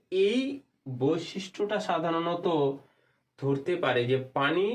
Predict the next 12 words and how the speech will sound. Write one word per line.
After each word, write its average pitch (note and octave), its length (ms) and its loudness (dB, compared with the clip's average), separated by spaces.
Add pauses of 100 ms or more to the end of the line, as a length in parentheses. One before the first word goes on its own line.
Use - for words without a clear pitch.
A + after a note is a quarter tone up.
(120)
সংবহন E3+ 880 -2
তন্ত্র F3 500 -4 (420)
বিদ্যমান F3+ 640 0 (200)
কোন E3+ 240 2 (260)
পর্বের D#3+ 500 4 (260)
প্রাণীদের, D3 480 2 (760)
তখন F3+ 320 -2 (140)
আপনি C#3+ 340 -2
কিন্তু D#3 260 -4 (140)
উদাহরণ D3 340 -2 (120)
দিবেন D#3 220 -2 (140)
একাইনোডার্মাটা। A#2+ 840 -4